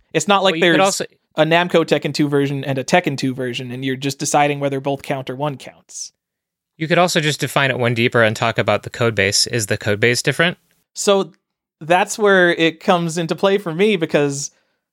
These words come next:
Speaker 1: I personally don't care about code versions because there's a ton of, like,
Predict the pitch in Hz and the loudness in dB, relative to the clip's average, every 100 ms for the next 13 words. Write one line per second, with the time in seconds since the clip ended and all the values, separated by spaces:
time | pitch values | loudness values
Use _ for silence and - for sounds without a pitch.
0 | _ _ 160 196 226 226 - 220 226 214 | _ _ 2 4 2 0 2 2 2 0
1 | 170 175 180 170 160 151 147 131 _ _ | 2 2 2 4 4 6 4 4 _ _
2 | - 170 175 180 196 208 214 214 202 - | -2 2 2 4 4 4 2 0 0 -4
3 | - 151 143 147 147 139 - 156 131 - | -2 0 2 2 2 0 -4 -4 -4 -4
4 | - 165 160 147 147 135 | 0 0 2 0 0 0